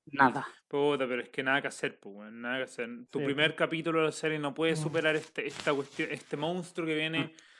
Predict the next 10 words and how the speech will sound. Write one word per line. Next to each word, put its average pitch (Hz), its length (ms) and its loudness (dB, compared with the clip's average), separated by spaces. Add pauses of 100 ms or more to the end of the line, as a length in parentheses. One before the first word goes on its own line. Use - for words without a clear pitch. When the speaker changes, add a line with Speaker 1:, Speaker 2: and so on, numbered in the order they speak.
(140)
Speaker 2:
ardiendo 151 840 0
durante 143 340 2
tres 147 340 0
años 151 260 -2
y 147 40 0
Speaker 3:
Mm. 139 40 0
Speaker 2:
medio, 131 420 -2
¿cachai? 123 340 -10
Imposible, 131 540 -2
Speaker 1:
Sí. - 60 -10